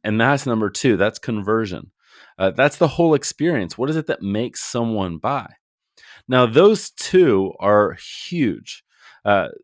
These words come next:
when a lot of us have traffic issues, and we know that because if we look at our Google Analytics or we look at our stores, they're empty and they don't have anyone. But this is typically the one that I think most people run to.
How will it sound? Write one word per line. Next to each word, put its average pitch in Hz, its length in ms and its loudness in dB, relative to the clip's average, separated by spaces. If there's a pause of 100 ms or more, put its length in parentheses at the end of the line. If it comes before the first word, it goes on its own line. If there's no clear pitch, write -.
(280)
when 123 280 0
a 92 140 -6
lot 131 220 4
of 170 100 4
us 139 140 0
have 117 160 0
traffic 147 540 -4
issues, 92 640 -8 (560)
and 120 120 -2
we 131 120 2
know 127 260 6
that 127 260 2
because 110 280 -4
if 104 100 -6
we 117 80 -2
look 120 320 0
at 123 80 2
our 98 140 -2
Google 113 280 0
Analytics 143 600 2
or 110 60 2
we 98 100 2
look 110 260 0
at 101 80 2
our 92 120 2
stores, 139 360 0
they're 98 220 -4
empty 139 340 -4
and 92 100 -6
they 98 60 0
don't 90 160 -8
have 143 240 -4
anyone. 78 380 -6 (580)
But 135 340 4
this 127 300 0
is 208 180 -6
typically 185 520 2
the 127 120 0
one 110 200 0
that 107 100 0
I 104 60 0
think 101 180 -8
most 113 380 -2
people 98 320 -6
run 104 300 0
to. - 140 -16